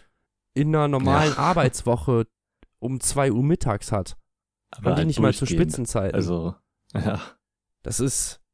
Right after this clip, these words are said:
Speaker 1: das ist peinlich.
Speaker 2: Ja.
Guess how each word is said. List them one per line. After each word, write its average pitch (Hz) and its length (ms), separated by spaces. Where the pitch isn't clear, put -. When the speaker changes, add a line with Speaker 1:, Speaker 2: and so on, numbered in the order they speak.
Speaker 1:
das - 200
ist - 360
peinlich. 160 580
Speaker 2:
Ja. 87 220